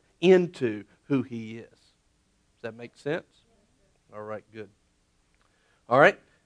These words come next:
and let's go over to, uh, Acts chapter two. This is the first time that they are baptized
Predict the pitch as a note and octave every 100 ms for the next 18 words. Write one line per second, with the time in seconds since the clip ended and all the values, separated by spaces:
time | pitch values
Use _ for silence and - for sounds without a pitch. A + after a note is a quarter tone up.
0 | - C3 C#3+ C#3+ D3 D3+ D3+ D3+ D3 D3
1 | C3+ C#3+ C#3 D3 C#3+ - C3+ B2+ B2+ C#3+
2 | G3 D4 C4+ _ _ _ _ - B2 B2
3 | C3+ C3+ - - C3+ B2+ D3+ E3+ C4+ F#3+
4 | - _ _ _ _ _ _ _ _ _
5 | _ _ _ _ _ _ _ - _ _
6 | _ - C3+ C#3 C3+ A#2 - - F#3 A#3+
7 | - C#3 A#2+ A2 A#2 D#3+ - _ _ _
8 | B2+ B2 - C3 C3+ C3+ B2 B2 A#2+ B2
9 | C3+ D3 _ _ _ _ _ A#2+ E3+ A3
10 | G#3+ D#3+ A#2 A2 G#2 G#2+